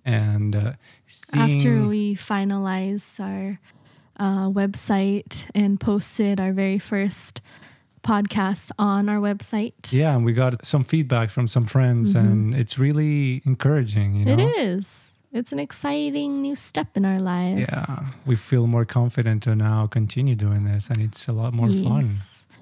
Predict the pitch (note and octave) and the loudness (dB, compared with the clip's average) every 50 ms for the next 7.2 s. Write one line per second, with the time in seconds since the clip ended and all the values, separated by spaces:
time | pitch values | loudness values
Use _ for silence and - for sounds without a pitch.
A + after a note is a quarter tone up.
0 | - - - - - A3+ A3+ A3+ A#3 A#3 A3+ A3+ G#3+ G#3+ G#3+ A3 A3+ A3 - A#3 | -20 -20 -18 -6 -2 0 2 2 2 2 2 0 0 0 0 0 0 0 0 2
1 | A3+ A3+ A3 G#3 - A3 - G#3 A#3 D4+ - - - C4 G#3 F#3+ G#3 A#3+ D4 E4+ | 2 2 0 0 -2 0 0 0 0 0 -2 -2 0 0 0 2 0 0 -2 -4
2 | D#4+ - _ - - - - - - - - G3+ G#3+ - - - - G#2 - A3+ | -8 -12 _ -16 -16 -16 -18 -20 -10 -4 -2 0 0 0 -2 -2 -2 0 0 0
3 | - - - - - - - - - - B3+ A#3+ A#3+ A#3+ A#3+ B3 A#3 - - - | 2 2 4 2 2 2 0 0 0 2 2 2 2 0 0 -2 -2 -2 -2 0
4 | A#3 G#3+ A3 G#3 G#3 - - A#3+ G3+ G#3 G#3+ B3 A3 - - - - G3 - - | 2 2 0 0 -4 -6 -4 -2 0 0 0 0 0 0 0 0 -2 -6 -6 -4
5 | - F#3+ F#3+ G#3 A#3 C4+ B3 - A3+ F#3 F#3 F#3+ C#4+ D4+ - - - - - - | -2 0 0 0 0 -2 -2 0 0 2 2 2 2 2 2 2 2 2 0 -4
6 | - - - - - G#2 G2+ G2 F#2+ F#2 F#2 - A3+ A3 G3 A#3+ B3 C4 C#4+ E4 | -8 -10 -10 -6 -4 -2 -2 0 -2 -2 -2 0 0 0 2 2 0 0 0 -2
7 | A4+ A#4+ A#4 - | -2 -2 -4 -8